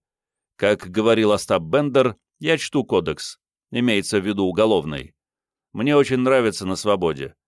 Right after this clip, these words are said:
Красивые девушки, вот ты королева нархоза, быстрые машины, вкусная еда, импортное шматьё. Что может быть лучше?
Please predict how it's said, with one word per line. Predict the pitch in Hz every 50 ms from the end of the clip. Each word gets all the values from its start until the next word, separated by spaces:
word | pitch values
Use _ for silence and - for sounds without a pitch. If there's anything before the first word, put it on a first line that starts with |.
| _ _ _ _ _
Красивые | - - 85 85 82 - 165 180 156 135 117 98
девушки, | 82 85 95 98 90 92 82 - - - 82 80 78 76 - _ _
вот | 98 107 151 147 - -
ты | - 110 101
королева | 85 - 95 90 98 104 120 123 107 104
нархоза, | 98 98 92 92 - 98 90 82 76 80 76 69 - - _ _
быстрые | - 113 165 151 - - 127 120 107
машины, | 92 82 78 - - 98 95 90 87 82 76 71 _ _
вкусная | _ _ - 165 156 - - 117 92 87
еда, | 80 78 71 69 78 80 80 - - _ _ _ _ _
импортное | - 143 156 147 - 120 104 - 104 87 80
шматьё. | - - - 76 73 - - 82 85 87 82 73 - _ _ _ _ _ _
Что | - - - 165 151
может | 139 127 110 110 107 98
быть | 104 104 - 117
лучше? | 123 113 95 - - 76 69 -